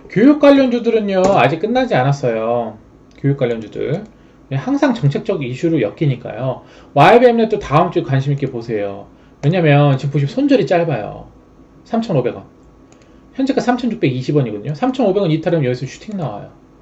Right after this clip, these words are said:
아이스크림 에듀도 마찬가지예요. 다 교육 관련주들이거든요.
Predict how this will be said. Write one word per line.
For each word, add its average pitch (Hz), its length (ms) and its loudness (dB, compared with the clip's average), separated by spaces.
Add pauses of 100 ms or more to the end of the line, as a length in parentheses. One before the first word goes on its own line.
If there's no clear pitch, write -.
(500)
아이스크림 233 440 2
에듀도 190 260 0
마찬가지예요. 135 680 -2 (160)
다 165 120 0
교육 247 260 2
관련주들이거든요. 139 920 0